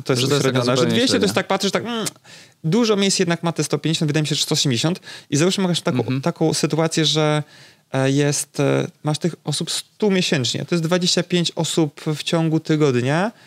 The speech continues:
Speaker 2: Mhm.
Speaker 1: e, no to możesz dojść do osiemnastu tysięcy, odjąć oczywiście koszty,
Speaker 2: Mhm.
Speaker 1: e, typu by-, właśnie choćby tą przestrzeń, którą wynajmujesz za te dwa tysiące,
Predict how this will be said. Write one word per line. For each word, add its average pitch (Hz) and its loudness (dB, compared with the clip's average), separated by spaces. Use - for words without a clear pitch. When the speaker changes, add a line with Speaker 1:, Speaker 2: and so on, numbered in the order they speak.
Speaker 2:
Mhm. 147 -2
Speaker 1:
e, 156 4
no 180 0
to 180 0
możesz 180 2
dojść 160 2
do 160 2
osiemnastu 165 0
tysięcy, 175 0
odjąć 175 2
oczywiście 151 0
koszty, 170 0
Speaker 2:
Mhm. 143 2
Speaker 1:
e, 143 2
typu 143 2
by-, 139 -2
właśnie 180 0
choćby 160 0
tą 147 0
przestrzeń, 165 0
którą 156 0
wynajmujesz 143 2
za 143 0
te 151 0
dwa 143 0
tysiące, 139 0